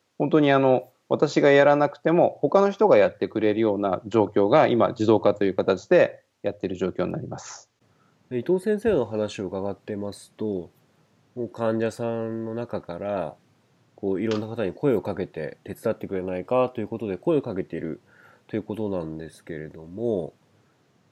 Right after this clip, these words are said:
Speaker 2: そうやって声をかけるとき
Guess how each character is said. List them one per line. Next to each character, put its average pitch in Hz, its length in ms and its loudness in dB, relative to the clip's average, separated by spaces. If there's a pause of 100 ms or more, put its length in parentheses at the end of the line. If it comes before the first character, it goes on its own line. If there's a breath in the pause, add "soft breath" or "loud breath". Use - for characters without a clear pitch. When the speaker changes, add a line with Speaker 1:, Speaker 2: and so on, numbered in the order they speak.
(540)
Speaker 2:
そ 175 180 -4
う - 20 4
や 180 80 2
っ - 20 -10
て 170 140 -6
声 240 360 -2
を 120 80 2
か 95 160 -12
け 139 160 -4
る 101 120 -2
と 82 140 -12
き - 320 -14